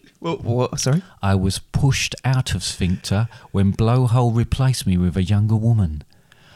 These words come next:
Speaker 2: I'd like nothing more than seeing him plugged for good." She passed another piece of paper towards
Speaker 1: Plugged for
Speaker 2: him.
Speaker 1: good, nice.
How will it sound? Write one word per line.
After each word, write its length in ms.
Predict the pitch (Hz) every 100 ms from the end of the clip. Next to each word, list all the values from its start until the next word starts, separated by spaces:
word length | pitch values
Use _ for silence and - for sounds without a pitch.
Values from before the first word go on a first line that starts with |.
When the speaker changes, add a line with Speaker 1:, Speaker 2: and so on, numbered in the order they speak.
| - -
Speaker 2:
I'd 180 | 113 110
like 240 | 113 113 113
nothing 360 | 117 - 120
more 280 | 120 123 120
than 140 | 92
seeing 300 | 87 - 98
him 120 | 92 92
plugged 540 | - - 98 92 -
for 160 | - 104
good." 440 | 92 107 95 92 - - - _ _ _ _ _ _ _
She 220 | - 95
passed 420 | 92 107 104 -
another 300 | 95 101 107
piece 320 | 104 104 92 -
of 100 | -
paper 320 | - 92 -
towards 200 | - 95
Speaker 1:
Plugged 180 | 104 95
for 60 | 107
Speaker 2:
him. 40 |
Speaker 1:
good, 260 | 87 110 -
nice. 420 | 113 110 113 -